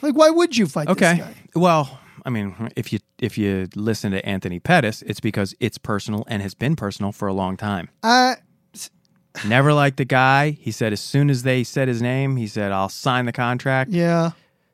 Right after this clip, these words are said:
Speaker 2: But I didn't think of it like that. I didn't think of it about
Speaker 1: I
Speaker 2: the
Speaker 1: don't
Speaker 2: money
Speaker 1: know.
Speaker 2: situation.
Speaker 1: The more and more
Speaker 2: You
Speaker 1: I
Speaker 2: think
Speaker 1: think
Speaker 2: Nate generates enough?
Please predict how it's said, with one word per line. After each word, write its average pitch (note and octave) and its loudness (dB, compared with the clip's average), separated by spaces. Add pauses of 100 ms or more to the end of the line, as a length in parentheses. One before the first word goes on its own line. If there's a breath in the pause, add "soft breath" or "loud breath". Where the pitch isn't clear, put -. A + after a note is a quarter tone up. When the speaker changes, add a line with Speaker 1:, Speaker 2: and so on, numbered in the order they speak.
(280)
Speaker 2:
But A2 -2
I A2+ -2
didn't A2 -4
think G2+ -4
of F#2 -6
it F#2+ -4
like F2+ -8
that. F#2 -10
I G2+ -8
didn't G#2+ -6
think G#2+ -8
of F#2+ -6
it F#2 -8
about F2+ -6
Speaker 1:
I G#3 2
Speaker 2:
the - 6
Speaker 1:
don't E3+ 2
Speaker 2:
money D3 2
Speaker 1:
know. D#3 0
Speaker 2:
situation. F3+ 2
Speaker 1:
The A3+ 6
more E4+ 2
and B3+ 4
more A#3 6
Speaker 2:
You G3 6
Speaker 1:
I E3+ 6
Speaker 2:
think D4+ 2
Speaker 1:
think G3+ 6
Speaker 2:
Nate F3 8
generates D#3 2
enough? D3 -2